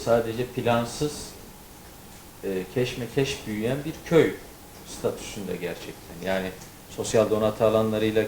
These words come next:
kültür merkezleriyle ve mimari bir kent yapısıyla ilgili temelde ciddi sorun var. E, Bursa'nın en küçük yüz ölçekli ilçesi ama, e, nüfus yoğunluğu açısından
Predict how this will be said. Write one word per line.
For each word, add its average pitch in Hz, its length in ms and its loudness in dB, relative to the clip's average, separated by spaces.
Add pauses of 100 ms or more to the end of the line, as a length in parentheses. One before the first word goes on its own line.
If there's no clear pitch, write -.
kültür 110 300 -6
merkezleriyle 110 880 0 (680)
ve 110 240 6 (140)
mimari 113 420 2
bir 113 80 -2 (120)
kent 117 240 -4
yapısıyla 110 520 -2
ilgili 113 400 -2 (720)
temelde 123 440 2
ciddi 143 240 -6
sorun 156 420 2
var. 104 220 -2 (960)
E, 98 260 -4
Bursa'nın 120 480 -2
en 135 220 4 (280)
küçük - 420 -8 (100)
yüz 113 160 0
ölçekli 107 500 2
ilçesi 107 520 -2 (1120)
ama, 107 200 -2
e, 104 560 -8
nüfus 123 280 -6
yoğunluğu 113 340 2
açısından 107 560 -2